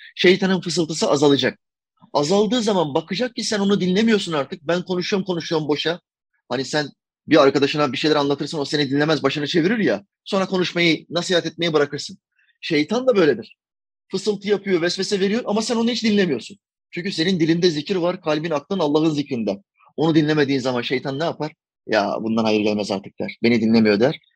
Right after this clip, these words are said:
ve vesvese azalır. Önce azalır, ondan sonra kesilir gider.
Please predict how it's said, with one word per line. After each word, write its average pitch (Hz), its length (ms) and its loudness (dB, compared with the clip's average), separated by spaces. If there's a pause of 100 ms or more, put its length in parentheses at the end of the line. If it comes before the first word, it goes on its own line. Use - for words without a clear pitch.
(140)
ve 123 140 2
vesvese 117 480 0
azalır. 113 340 0
Önce 127 280 -2
azalır, 131 420 -2 (920)
ondan 147 180 2
sonra 147 300 -4 (420)
kesilir 123 340 -2
gider. 101 360 -6